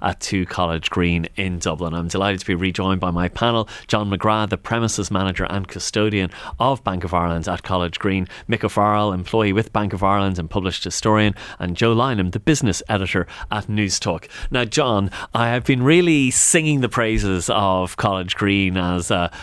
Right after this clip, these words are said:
as a wonderful historical treasure, uh, somewhere where tourist visitors, even, you know, Irish people who just aren't aware of it should really pop in. What are the times that people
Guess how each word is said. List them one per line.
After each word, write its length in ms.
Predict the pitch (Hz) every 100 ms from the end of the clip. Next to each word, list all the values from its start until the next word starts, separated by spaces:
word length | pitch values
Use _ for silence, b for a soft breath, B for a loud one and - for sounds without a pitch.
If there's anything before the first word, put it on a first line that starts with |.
| B
as 160 | 107 104
a 60 |
wonderful 500 | 98 107 110 110 104
historical 680 | 98 90 - 113 104 101 101
treasure, 720 | 87 - 117 110 104 107 101 98 B B
uh, 240 | - 98 98
somewhere 420 | - 131 120 107
where 520 | 101 95 98 95 92 90
tourist 480 | - 123 113 104 -
visitors, 520 | 123 123 113 104 -
even, 460 | 190 196 170 117 95 B B
you 80 | 110
know, 100 | 104
Irish 300 | 113 120 -
people 280 | 123 -
who 120 | 98 92
just 240 | 113 -
aren't 300 | 90 110 101
aware 280 | 87 101 139
of 100 | 113
it 120 | 98
should 180 | - 90
really 200 | 98 92
pop 260 | 104 95
in. 120 | 107 98
What 280 | - 131 156
are 100 | 143
the 60 | -
times 680 | - 139 156 160 151 143
that 140 | - 147
people 580 | 147 - 143 139 135